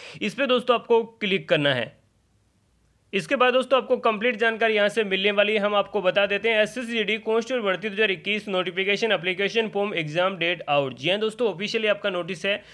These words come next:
वो आ चुका है एसएससी की तरफ से। दोस्तों, आपकी एक से पाँच मई के बीच, जी हाँ दोस्तों, एक से पाँच मई के बीच आपका नोटिफिकेशन आ जाएगा। साथ ही इसी बीच आपका जिस दिन नोटिफिकेशन आएगा उसी दिन से आपके ऑनलाइन फॉर्म शुरू हो जाएंगे।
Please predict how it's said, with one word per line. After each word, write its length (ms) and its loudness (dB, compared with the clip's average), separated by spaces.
वो 100 2
आ 160 6
चुका 280 -4
है 140 2
एसएससी 440 0
की 120 -4
तरफ 240 2
से। 80 -6
दोस्तों, 400 -2
आपकी 440 -4
एक 200 2
से 180 -2
पाँच 480 2
मई 280 2
के 140 -4
बीच, 220 -8
जी 120 -4
हाँ 120 -2
दोस्तों, 300 -4
एक 120 -4
से 180 -6
पाँच 300 -2
मई 180 -4
के 140 -4
बीच 200 -4
आपका 220 -2
नोटिफिकेशन 640 -4
आ 80 2
जाएगा। 380 0
साथ 300 -2
ही 60 -4
इसी 240 -6
बीच 260 -6
आपका 260 0
जिस 160 -10
दिन 160 -6
नोटिफिकेशन 600 -4
आएगा 280 0
उसी 260 -8
दिन 160 -6
से 100 -4
आपके 280 -4
ऑनलाइन 340 -2
फॉर्म 240 -6
शुरू 220 -6
हो 100 -2
जाएंगे। 340 -2